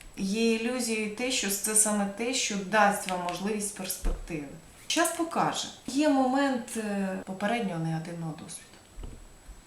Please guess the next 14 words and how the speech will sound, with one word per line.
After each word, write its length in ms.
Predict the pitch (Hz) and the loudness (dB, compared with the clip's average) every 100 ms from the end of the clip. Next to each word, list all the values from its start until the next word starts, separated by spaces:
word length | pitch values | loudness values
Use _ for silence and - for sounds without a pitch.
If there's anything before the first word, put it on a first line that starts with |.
| - | -6
що 320 | - - 262 | 0 2 4
вас 300 | 233 202 196 | 4 2 2
і 40 | |
зупиняє. 760 | 196 196 - 196 165 147 127 - - - - - - - - - | 0 -2 -2 -2 0 -2 -6 -14 -16 -20 -20 -20 -20 -20 -14 -6
Хоча 300 | 226 294 240 | 0 2 2
ви 80 | |
відчуваєте, 760 | 214 208 - 226 254 226 170 170 | 2 -2 -2 0 2 2 0 -4
що 240 | - - 175 | -6 -4 -4
ви 100 | 190 196 | -4 -4
вже 500 | 190 185 190 180 160 - - - - - - - - - - - - - - | -2 -2 0 0 -4 -10 -20 -20 -20 -20 -20 -20 -20 -20 -20 -20 -20 -20 -14
бажаєте 580 | 196 208 208 220 175 175 | -4 0 4 4 4 0
малювати 480 | 175 175 170 160 165 | -4 -4 -4 -4 -6
картину 600 | 165 165 160 151 139 139 160 - - - - - - - - - - - - - - - - | -6 -8 -6 -6 -8 -10 -14 -20 -20 -20 -14 -10 -10 -12 -20 -20 -20 -20 -20 -20 -20 -16 -2
враховуючи 880 | 202 - 220 190 160 156 151 - | 0 0 0 0 0 -4 -4 -4